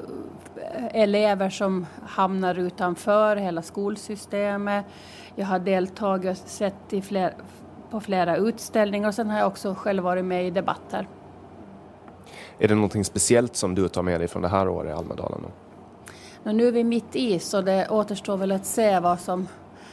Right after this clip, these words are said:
Speaker 1: som blir bäst. Just nu idag så kan man läsa i tidningarna att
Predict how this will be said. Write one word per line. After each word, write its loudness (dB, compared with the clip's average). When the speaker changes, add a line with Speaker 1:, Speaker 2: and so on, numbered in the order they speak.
Speaker 1:
som -2
blir 0
bäst. 0
Just 2
nu 4
idag 4
så -2
kan -4
man -2
läsa -2
i -2
tidningarna 0
att -6